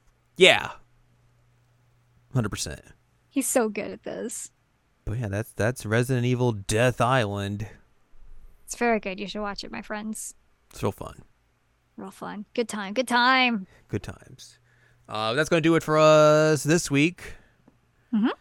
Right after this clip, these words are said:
Speaker 1: So if you'd like more from us, head on over to season animecheckup dot com or S A C dot cool, where you can find past episodes of this podcast and other podcasts like Jared Now Watch,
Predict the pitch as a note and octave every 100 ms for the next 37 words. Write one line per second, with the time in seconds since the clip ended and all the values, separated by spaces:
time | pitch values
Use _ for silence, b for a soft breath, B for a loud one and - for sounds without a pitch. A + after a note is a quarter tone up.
0 | _ _ - G2+ A2+ A2 A#2 A#2+ A#2 B2
1 | A2+ A2+ A2 G#2 A#2+ A2 A2+ A2+ A2+ A#2+
2 | A2+ G#2 G#2 C3+ D3 G#2 G2+ A2+ A#2+ G2+
3 | - C#3 C3 A2 G#2 G#2 G2+ G#2+ - A2
4 | G#2+ G#2 G#2+ - A2 G#2+ A2 G#2+ G#3+ F3
5 | A2+ G2+ G#2+ G2+ C#3+ - b b b b
6 | G2 G2 A2 A2 G2+ F#2+ G2 C3 F3+ -
7 | -